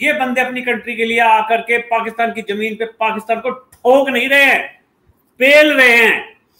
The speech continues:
ये इतिहास, इनके बाप दादा तो अभी जिंदा है जो सुन रहेंगे पाकिस्तान के, इनके जो पोते पड़पोते भी आ जाएंगे वो भी इस बात पे चर्चा करेंगे कि बांग्लादेश आया था,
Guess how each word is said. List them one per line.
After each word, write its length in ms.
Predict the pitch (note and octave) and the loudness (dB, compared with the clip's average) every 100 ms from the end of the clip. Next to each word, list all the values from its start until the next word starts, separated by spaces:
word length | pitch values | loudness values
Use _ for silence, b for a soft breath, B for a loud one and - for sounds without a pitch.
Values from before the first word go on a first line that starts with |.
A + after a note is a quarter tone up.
| _ | _
ये 480 | D#3 A3+ D4 E4 - | -8 -2 2 2 0
इतिहास, 1080 | A#3 - B3 G#3 G3+ B3 B3 - - - _ _ F#3+ | -6 -8 -2 2 4 4 4 2 -4 -14 _ _ -10
इनके 260 | A3 C4 | -4 -2
बाप 480 | G#3 F3 G#3 A#3+ G#3 | -2 -2 0 0 0
दादा 440 | A#3 A#3 A#3+ B3 B3+ - - _ _ _ | 0 2 2 0 0 -6 -16 _ _ _
तो 60 | G#3+ | -4
अभी 180 | A3 | -2
जिंदा 300 | G#3 G#3+ A3 | -4 -2 0
है 140 | A3 A3 | 0 0
जो 140 | G#3+ | -2
सुन 160 | G#3 E3+ | -8 -6
रहेंगे 380 | F#3+ G#3+ B3 A#3+ - _ | -2 0 0 -4 -8 _
पाकिस्तान 380 | F#3 G3+ G#3 A3 | -10 -8 -4 -2
के, 360 | A#3 C4+ - _ _ | -2 -4 -8 _ _
इनके 260 | G3+ A3 C4+ | -6 -4 -2
जो 160 | B3+ | -2
पोते 540 | - - A#3 B3 B3+ C4 | -4 -4 -2 -2 0 0
पड़पोते 600 | C4+ B3 B3 A#3+ A#3+ B3 | 0 -2 0 -2 0 -2
भी 160 | A#3+ | 0
आ 120 | A#3+ G#3 | -2 0
जाएंगे 320 | A3+ A#3+ B3+ | -2 -2 -4
वो 340 | F#3+ D#3 G#3+ | -6 -4 -4
भी 180 | G#3 A#3 | -2 -4
इस 280 | A3 G3+ - _ | -6 -12 -16 _
बात 300 | F3 F#3+ F#3+ | -4 -4 -4
पे 100 | A3 | -6
चर्चा 360 | F#3+ G3+ G3 G3 | -6 -6 -6 -6
करेंगे 320 | F#3+ G3 G#3+ | -4 -2 -2
कि 120 | G#3 | -4
बांग्लादेश 680 | F#3 F#3 F#3+ G3 G3+ G3 F#3 | -6 -4 -2 -2 -2 -4 -4
आया 220 | E3+ F#3 | -2 -2
था, 520 | F#3 - F#3+ A#3+ - | -4 -4 -2 0 -2